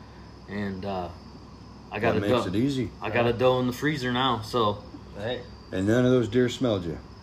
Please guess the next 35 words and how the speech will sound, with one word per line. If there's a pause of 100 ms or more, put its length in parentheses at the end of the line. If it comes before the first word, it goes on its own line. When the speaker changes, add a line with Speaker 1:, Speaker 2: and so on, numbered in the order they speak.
(120)
Speaker 1:
Not
one.
They're
directly
downwind
of
me.
If
I
remember,
we
had
a, (680)
I
wanna
say
it
was,
like,
a
five
mile
an
hour
southeast
wind, (480)
and (400)
they
should
have
had
me
one
hundred
percent.